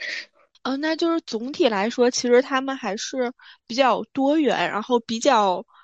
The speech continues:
Speaker 2: 提倡、倡导这种个性化的发展，就是你可以上学，然后或者可以从事这种职业的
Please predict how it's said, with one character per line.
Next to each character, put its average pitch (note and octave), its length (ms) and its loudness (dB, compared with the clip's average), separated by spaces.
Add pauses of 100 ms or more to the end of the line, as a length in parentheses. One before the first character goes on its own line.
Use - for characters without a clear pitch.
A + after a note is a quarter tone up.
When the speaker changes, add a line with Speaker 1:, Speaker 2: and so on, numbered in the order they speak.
(300)
Speaker 2:
提 - 260 -6
倡、 C4+ 440 0
倡 E4+ 320 -4
导 G#3 200 -2
这 A#3+ 160 0
种 G#3+ 240 -2 (540)
个 G4 120 6
性 A#3+ 220 -2
化 A#3+ 160 4
的 G3 120 2
发 G3+ 240 2
展， F3+ 260 -6
就 G#3+ 140 -8
是 G#3 260 -8
你 G3+ 140 -10
可 A3 160 -2
以 G#3+ 240 -2 (400)
上 A#3+ 260 0
学， G3+ 260 2
然 G3+ 360 2
后 G#3+ 280 -4
或 A#3 160 -4
者 G3+ 140 -4
可 G#3+ 220 -6
以 G#3 260 -8
从 G#3 260 -12
事 A3+ 160 0
这 A3 120 6
种 F#3+ 280 0 (360)
职 G3 320 2
业 C#4 260 2
的 F#3 680 -4